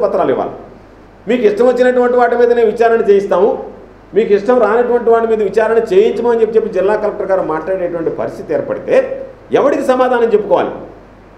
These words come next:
అంటే అధికార పార్టీకి సంబంధించినటువంటి వ్యక్తులు కొమ్ము కాసి వాళ్ళు చెప్పినటువంటి వాటి మీద మీ మీద ఏదైనా పొరపాట్లు చేస్తే విచారణ జరిపిస్తాం, మిగతా వాటిలో వాళ్ళు అడ్డుకుంటే విచారణను అడ్డుకుంటాం, ఆ విచారణ జరిపించాం అనేటువంటిది మీ విధానమా? జిల్లా కలెక్టర్ గారు అదే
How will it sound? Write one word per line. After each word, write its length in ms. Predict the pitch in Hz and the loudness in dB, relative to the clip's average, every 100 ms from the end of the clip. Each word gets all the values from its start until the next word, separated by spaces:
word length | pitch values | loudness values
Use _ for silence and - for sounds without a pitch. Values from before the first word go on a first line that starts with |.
| - - 156 | -20 -10 -4
అంటే 140 | 202 196 | 0 0
అధికార 260 | 214 254 254 247 | 0 0 2 2
పార్టీకి 280 | 240 240 233 | 0 -2 -2
సంబంధించినటువంటి 720 | 240 240 240 233 220 226 214 | -2 -2 -4 -4 -2 0 0
వ్యక్తులు 260 | 208 226 226 | 2 2 2
కొమ్ము 160 | 214 226 226 | 2 2 2
కాసి 200 | 220 226 | 2 2
వాళ్ళు 160 | 214 202 208 | 2 4 2
చెప్పినటువంటి 440 | 220 220 220 202 | 2 0 0 2
వాటి 140 | 202 202 | 0 2
మీద 100 | 233 226 | 2 2
మీ 60 | 202 | 4
మీద 100 | 214 214 | 4 2
ఏదైనా 180 | 208 214 | 2 0
పొరపాట్లు 340 | 202 202 208 190 | 0 2 0 0
చేస్తే 160 | 190 240 220 | 0 2 2
విచారణ 300 | 190 190 170 151 | 2 0 0 -2
జరిపిస్తాం, 440 | 127 135 151 170 131 - - - - - - - - 165 | -2 -2 0 0 0 -6 -14 -20 -20 -20 -20 -20 -2 0
మిగతా 220 | 214 254 247 | 2 2 2
వాటిలో 280 | 233 240 247 | 2 2 4
వాళ్ళు 140 | 220 196 | 4 2
అడ్డుకుంటే 340 | 202 220 233 240 - | 2 2 2 2 2
విచారణను 400 | 226 214 214 180 | 2 2 0 0
అడ్డుకుంటాం, 460 | 180 170 175 185 180 - - - - 156 | 0 0 0 2 0 -4 -10 -18 -4 -2
ఆ 20 | 180 | 0
విచారణ 320 | 170 220 214 196 156 | 2 2 2 2 2
జరిపించాం 460 | - 185 - 185 175 - - - - - | 2 0 2 2 0 -4 -12 -18 -8 0
అనేటువంటిది 480 | 208 220 208 208 214 | 2 2 2 -2 -2
మీ 60 | 180 - | 0 2
విధానమా? 420 | 180 190 180 175 196 - - - - - | 2 2 2 0 0 -6 -14 -20 -20 -2
జిల్లా 160 | 190 233 226 | 2 2 2
కలెక్టర్ 260 | 220 220 220 | 0 0 2
గారు 120 | 214 | 4
అదే 120 | 180 | 4